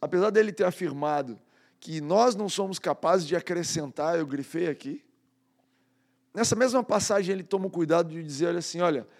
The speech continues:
mas busquem o reino de Deus e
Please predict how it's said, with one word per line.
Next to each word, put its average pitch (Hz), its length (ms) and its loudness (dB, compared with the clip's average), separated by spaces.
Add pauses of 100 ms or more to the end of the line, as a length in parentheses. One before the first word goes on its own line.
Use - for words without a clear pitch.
(260)
mas 151 200 0
busquem 196 480 0
o 190 40 2
reino 202 180 0
de 170 100 -6
Deus 147 520 -4 (400)
e 165 220 -6